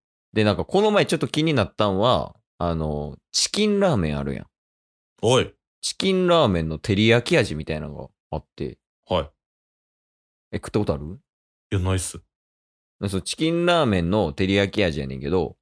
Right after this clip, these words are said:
Speaker 2: はい。
Speaker 1: なんか、汁みたいなあるやん。
Speaker 2: はい。
Speaker 1: 後入れ汁みたいな。
Speaker 2: うんうんうん。
Speaker 1: あれがなんか照り焼きソースみたいになってて。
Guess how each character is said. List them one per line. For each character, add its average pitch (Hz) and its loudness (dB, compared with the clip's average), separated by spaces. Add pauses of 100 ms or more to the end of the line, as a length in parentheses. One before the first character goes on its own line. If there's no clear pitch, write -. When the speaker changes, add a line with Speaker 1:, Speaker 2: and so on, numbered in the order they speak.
(160)
Speaker 2:
は 92 0
い。 73 -8 (460)
Speaker 1:
な 123 -2
ん 98 -4
か、 82 -2 (1080)
汁 196 0
み 127 0
た 80 0
い 80 -2
な 78 -6
あ 82 0
る 82 -2
や 76 -4
ん。 - -16 (540)
Speaker 2:
は 101 0
い。 101 4
Speaker 1:
後 123 4
入 117 6
れ 117 6
汁 82 0
み 73 -8
た - -8
い - -10
な。 - -14 (280)
Speaker 2:
う 113 -4
ん 107 0
う - -2
ん 92 -2
う 87 -2
ん。 82 -8
Speaker 1:
あ 135 4
れ 170 6
が 156 4
な 92 0
ん - -4
か 80 -4
照 107 0
り 131 4
焼 127 2
き - -2
ソ 113 0
ー - -12
ス - -6
み 73 -4
た 71 -8
い - -8
に 57 -8
な 50 -10
っ - -16
て - -20
て。 - -14